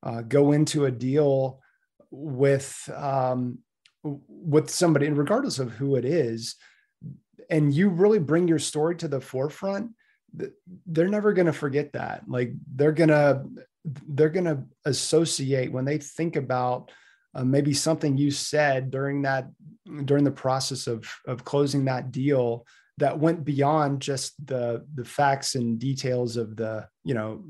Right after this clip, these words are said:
the, the specs on the property, that there was an emotional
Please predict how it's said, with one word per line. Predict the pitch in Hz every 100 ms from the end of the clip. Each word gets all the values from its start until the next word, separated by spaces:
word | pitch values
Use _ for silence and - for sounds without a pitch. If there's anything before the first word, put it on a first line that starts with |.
| 147
the, | 113 -
the | 127
specs | 117 - 135 131 -
on | 120
the | 107
property, | - 156 160 135 120 117 113 - - _ _ _ _ - - - 175
that | 131 139 -
there | 147
was | 151 139
an | 139
emotional | 127 123 139 147 156 143 135 127 -